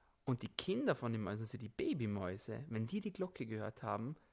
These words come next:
sind die vor Angst erstarrt. Also das ist etwas, das ist einfach nur krass, ja. Und jetzt zurück zur Schwangerschaft.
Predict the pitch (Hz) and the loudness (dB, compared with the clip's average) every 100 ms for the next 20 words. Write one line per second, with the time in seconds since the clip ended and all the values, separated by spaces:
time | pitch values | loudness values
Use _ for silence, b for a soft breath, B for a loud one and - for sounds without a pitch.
0 | b - 107 - - - - 101 123 - | b -8 -4 -4 -2 -2 0 0 -2 -6
1 | - 120 - - - - - 110 113 135 | -4 -2 0 -2 -4 -2 0 2 6 6
2 | 147 - - 120 - 123 - B B B | 6 -2 -2 -2 2 2 0 B B B
3 | B _ _ 123 131 - 127 120 120 117 | B _ _ 4 6 4 0 2 4 4
4 | 127 170 175 - 107 180 - 101 127 208 | 6 4 4 4 4 4 2 6 6 4
5 | - - - - - - 123 127 127 - | -8 -20 -20 -14 -14 0 6 6 6 0
6 | - 123 - 120 127 - 123 113 107 123 | 0 0 0 0 0 0 0 2 2 4
7 | 131 139 | 4 4